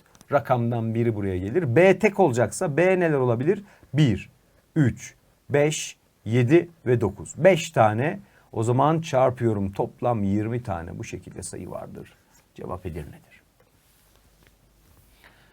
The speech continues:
Hop, geçtim bu testin son sorusu. Son sorusu. Güzel bir soru. Güzel bir soru. Dikkat et. Dikkat. Tam sınavlık. Tam sınavlık. Taş gibi.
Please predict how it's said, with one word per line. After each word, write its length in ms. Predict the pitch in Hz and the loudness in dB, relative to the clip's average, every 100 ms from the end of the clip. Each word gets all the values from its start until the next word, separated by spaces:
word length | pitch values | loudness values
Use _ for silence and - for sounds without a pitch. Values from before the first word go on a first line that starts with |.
| _ _ | _ _
Hop, 280 | 156 196 - | 6 6 8
geçtim 460 | 170 160 185 175 165 | 6 8 4 4 4
bu 80 | |
testin 560 | 165 170 - 190 190 135 | 6 6 8 8 8 6
son 640 | - - - 165 160 131 110 | -4 2 10 12 12 6 2
sorusu. 440 | - 82 67 - - | -4 -8 -8 -16 -2
Son 340 | - 160 151 | 4 6 4
sorusu. 540 | 123 104 98 180 165 - | 0 -8 -2 -2 -2 -4
Güzel 360 | 87 92 101 | -4 0 0
bir 60 | 95 | -2
soru. 380 | - 98 82 73 | -6 -4 -4 -8
Güzel 360 | 87 101 113 104 | -6 -2 -2 -2
bir 40 | |
soru. 280 | 98 113 120 | -6 -6 -6
Dikkat 300 | 98 - - | -8 -12 -14
et. 80 | - _ _ 117 | -18 _ _ -10
Dikkat. 360 | 107 - - - | -6 -6 -6 -2
Tam 240 | 175 165 | 0 0
sınavlık. 600 | 160 160 127 127 107 - | 0 0 2 0 -2 -2
Tam 240 | 147 165 160 | -2 0 -2
sınavlık. 500 | 156 139 139 127 - - - - | -2 -2 -2 -2 -4 -16 -20 -10
Taş 320 | 92 - - | -4 -2 0
gibi. 340 | 170 175 143 | 4 8 6